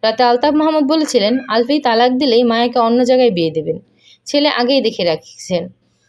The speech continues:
মনে, মানে সব কিছু আগেই পরিকল্পনা করে রেখেছিলেন। এখন শুধু দুজনের তালাক হওয়া বাকি। আলভি মায়াকে এখন তালাক দেবে না, সংসারও করবে না,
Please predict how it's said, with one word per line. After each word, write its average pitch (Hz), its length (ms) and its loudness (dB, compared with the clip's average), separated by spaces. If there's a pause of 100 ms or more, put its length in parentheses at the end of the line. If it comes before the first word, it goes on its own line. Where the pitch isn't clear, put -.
(340)
মনে, 277 280 0
মানে 269 320 0
সব 294 280 0
কিছু 339 200 -2
আগেই 262 260 0
পরিকল্পনা 285 560 2
করে 262 180 4
রেখেছিলেন। 175 500 -4 (280)
এখন 302 260 -2
শুধু 311 200 -2
দুজনের 247 400 0
তালাক 202 320 0
হওয়া 180 160 -2
বাকি। 160 300 -6 (420)
আলভি 294 280 0
মায়াকে 311 320 0
এখন 277 260 0
তালাক 262 300 2
দেবে 180 200 -2
না, 240 160 -4 (100)
সংসারও 240 500 -2
করবে 165 300 0
না, 160 180 -10